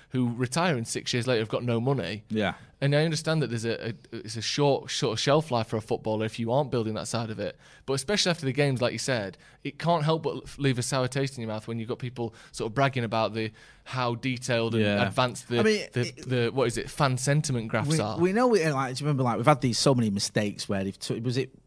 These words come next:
Speaker 2: was it Victor Anichebe where it was like, "Can you post?" He'd left that in.
Speaker 1: Yeah.
Speaker 2: And, like, he'd not, he'd just copied and pasted the entire text
Speaker 1: Yeah.
Speaker 2: message and posted that. We've had other stuff as well. We saw Jamie Carragher,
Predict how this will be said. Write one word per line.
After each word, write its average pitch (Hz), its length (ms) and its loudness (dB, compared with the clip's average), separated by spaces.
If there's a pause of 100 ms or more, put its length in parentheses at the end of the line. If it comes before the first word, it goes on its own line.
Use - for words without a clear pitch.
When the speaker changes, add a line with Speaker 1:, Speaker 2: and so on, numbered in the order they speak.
Speaker 2:
was 127 120 -8
it 135 120 -4
Victor 127 300 -4
Anichebe 117 440 2
where 95 140 -6
it 85 60 -6
was 98 100 -8
like, 98 240 -6 (220)
"Can 123 220 4
you 110 160 2
post?" - 520 -2 (800)
He'd 127 100 0
left 131 220 6
that 123 260 6
in. 87 240 -6
Speaker 1:
Yeah. 107 280 -8 (180)
Speaker 2:
And, 104 180 0
like, 101 420 -4 (120)
he'd 110 360 -6
not, 123 200 -2
he'd 113 160 -4
just 127 200 -4
copied 123 300 2
and 110 100 -4
pasted 117 360 -2
the 117 80 0
entire 107 320 -2
text - 320 -2
Speaker 1:
Yeah. - 20 -6
Speaker 2:
message - 340 -6 (280)
and - 80 -10
posted 113 320 8
that. 107 220 2
We've 107 100 -6
had 110 180 -2 (100)
other 107 180 -4
stuff 107 260 -6
as 101 100 -6
well. 107 160 -4 (200)
We 127 40 -6
saw 185 220 4
Jamie 135 260 4
Carragher, 131 220 6